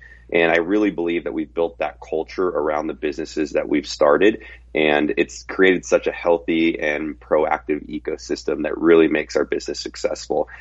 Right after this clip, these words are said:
I think in part of that is we are a little irreverent and we're very transparent, so we don't have to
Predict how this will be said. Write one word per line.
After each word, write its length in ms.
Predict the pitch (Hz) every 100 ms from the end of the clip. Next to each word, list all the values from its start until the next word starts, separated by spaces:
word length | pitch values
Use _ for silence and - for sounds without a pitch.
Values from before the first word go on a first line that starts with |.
| - -
I 60 | 95
think 160 | 98
in 80 | 90
part 240 | - 92 90
of 60 |
that 240 | 78 78 80
is 180 | 78
we 300 | 80 78 76 78
are 160 | 80
a 60 | 80
little 240 | 82 82
irreverent 500 | 76 76 76 76 76
and 100 | -
we're 80 | 76
very 200 | 76 85
transparent, 800 | 80 78 76 - - 78 76 -
so 300 | - 73 73 - - - -
we 140 | 87
don't 180 | 85 80
have 160 | 82 -
to 200 | 78